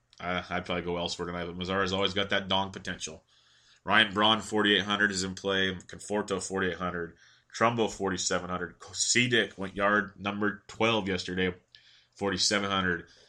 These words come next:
Avisail Garcia's all the way up to forty-seven hundred bucks. He's facing the lefty Corbin. He's definitely in play, but damn that price tag.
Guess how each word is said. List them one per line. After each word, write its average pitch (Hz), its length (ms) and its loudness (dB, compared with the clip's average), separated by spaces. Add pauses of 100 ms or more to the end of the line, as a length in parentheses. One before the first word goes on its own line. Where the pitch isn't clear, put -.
(200)
Avisail 120 440 0
Garcia's 107 540 0
all 95 120 4
the 95 60 -2
way 98 80 2
up 95 100 -2
to - 80 -18
forty-seven 92 500 -2
hundred 90 180 -4
bucks. 92 220 -2
He's 92 120 -12
facing 95 360 -4
the 92 60 -4
lefty 95 280 -4
Corbin. 107 560 -4 (420)
He's 113 140 -10
definitely 113 340 2
in 98 80 -6
play, 110 260 2
but 85 180 -4
damn 110 260 0
that 82 180 -8
price 80 240 -6
tag. 76 240 -8